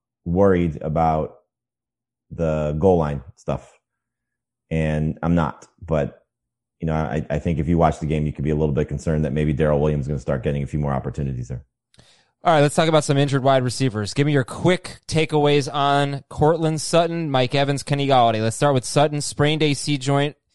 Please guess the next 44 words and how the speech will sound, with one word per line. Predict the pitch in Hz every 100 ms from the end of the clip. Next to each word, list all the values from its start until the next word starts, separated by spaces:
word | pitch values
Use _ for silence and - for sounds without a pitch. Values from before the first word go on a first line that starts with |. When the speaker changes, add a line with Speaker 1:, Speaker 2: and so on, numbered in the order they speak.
| _
Speaker 2:
in | 139
his | 135
shoulder. | 131 117 98 85 - _ _ _ _ _ _ _ _ _ _ -
Speaker 1:
Yeah, | 147 151 147
it | 120
sounds | 160 165
like | 160
he | 147
can | 143 127
miss | 127
week | 127 120
one, | 113 113 110 117
so | - 107 101
you | 101
might | 104 104
wanna | 104 101
find | 90 101 98
another | 95 95 92 90 - -
alternative. | 85 - 101 92 92 85 - -
Um, | 82 82 82 80 78 78 - _
you | 82
know, | 82
the | 82
nice | 85 82
thing | 87
is, | 82 80
is | 78
you | 78
have | 82 78 73
an | - 82
extra | 82 76
day | 80
to, | 76 73 -
to | 80
figure | 87 78
it | 78
out. | 82 - - _ _ _ _ _
Um, | - 78 78 78 -
you |
know, | 82
maybe | 78 82 82
if | 78
you |
have | 80 80 73